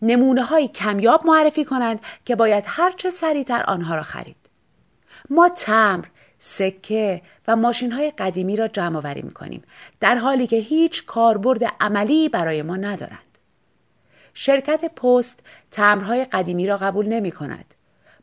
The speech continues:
بانک سکه‌های قدیمی را نمی‌پذیرد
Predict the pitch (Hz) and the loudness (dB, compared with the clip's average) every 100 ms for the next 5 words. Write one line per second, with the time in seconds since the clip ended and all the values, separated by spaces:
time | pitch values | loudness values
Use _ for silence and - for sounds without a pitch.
0 | - 208 233 247 247 - _ - - 220 | 2 6 8 6 0 -8 _ -10 -4 -4
1 | 220 220 254 269 277 226 202 208 208 202 | -2 -4 -4 -4 -2 -2 -2 -2 -2 -2
2 | 196 262 254 220 156 147 143 139 | -2 -2 -2 -4 -8 -8 -8 -8